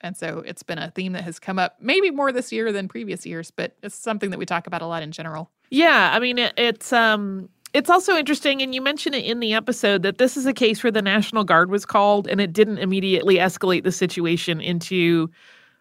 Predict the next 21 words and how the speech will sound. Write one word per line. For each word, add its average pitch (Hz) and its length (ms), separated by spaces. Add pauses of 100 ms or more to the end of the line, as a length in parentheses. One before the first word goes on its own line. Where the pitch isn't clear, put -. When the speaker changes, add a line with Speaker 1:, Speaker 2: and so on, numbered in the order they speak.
(140)
Speaker 2:
a 196 120
horrific 180 1080 (640)
series 185 640
of 180 120
violent 160 460
events. - 880
Speaker 1:
Right. 180 520 (100)
Speaker 2:
Uh, 185 220
Speaker 1:
Right. 196 60
Speaker 2:
which 233 180
is, 254 340
uh, 277 100 (120)
s-, - 480
incredibly 269 720
unique. 185 480
Normally, 285 500
once 226 380
we 208 180
read 202 480
<laughs> - 60
in, 214 160